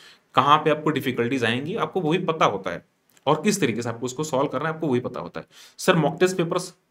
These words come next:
जरूरी होता है, मॉक टेस्ट पेपर सॉल्व करिए और साथ में रिटन प्रैक्टिस करिए। अगर आपको लॉ पढ़ रहे हो, कोई थ्योरी सब्जेक्ट पढ़ रहे हो, तो make sure आप उसको थोड़ा सा बोल बोल करके पढ़िए,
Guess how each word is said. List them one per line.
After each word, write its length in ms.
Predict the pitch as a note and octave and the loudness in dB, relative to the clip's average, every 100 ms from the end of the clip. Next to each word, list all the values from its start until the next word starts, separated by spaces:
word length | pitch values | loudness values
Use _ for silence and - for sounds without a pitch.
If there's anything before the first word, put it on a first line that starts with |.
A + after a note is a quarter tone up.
| - | -6
जरूरी 320 | G#2 A#2+ D#3 E3+ | 0 0 2 0
होता 240 | E3+ E3+ | 0 -4
है, 120 | F3+ A2 | -6 -6
मॉक 180 | A2 | -6
टेस्ट 140 | B2+ B2+ | -6 -6
पेपर 100 | B2 | -2
सॉल्व 240 | A2+ B2+ | 0 0
करिए 320 | C3+ D3+ F3 - - _ B2+ | 0 -2 -4 -8 -20 _ 6
और 120 | E3 | 6
साथ 440 | - E3 C#3 - | 6 8 8 8
में 180 | A2+ - - _ _ A2 | -2 -6 -12 _ _ -2
रिटन 300 | B2 D#3+ D#3 | 0 2 2
प्रैक्टिस 320 | C3 G3 F#3+ | 0 0 0
करिए। 420 | F3+ E3+ G#3 A3 - - _ _ - | 2 2 0 -4 -10 -20 _ _ 2
अगर 200 | D3+ G3 | 6 8
आपको 280 | G3 G3 A3 | 6 4 -2
लॉ 220 | C#3 E3 | 2 2
पढ़ 260 | - B2+ D3 | 4 4 6
रहे 100 | E3 | 4
हो, 60 | |
कोई 160 | D#3+ F#3+ | 2 0
थ्योरी 240 | - D3 | 0 0
सब्जेक्ट 300 | D#3+ E3+ F3 | 0 -4 0
पढ़ 120 | A2+ | 2
रहे 120 | B2+ G#2 | 2 0
हो, 100 | G2 | 0
तो 180 | D3+ | -2
make 300 | A2+ B2+ F3 | -2 0 0
sure 160 | F3 F3+ | 2 0
आप 140 | F#3 | 0
उसको 260 | F3+ - G3 | -2 -4 -4
थोड़ा 220 | G3 D3 | 0 0
सा 160 | D3+ F#3+ | 0 -4
बोल 340 | - C3 E3+ | -2 2 4
बोल 180 | D#3+ D#3+ | 4 2
करके 200 | D#3+ E3 | 0 0
पढ़िए, 380 | D#3+ G#2+ G#2 | -2 -2 -4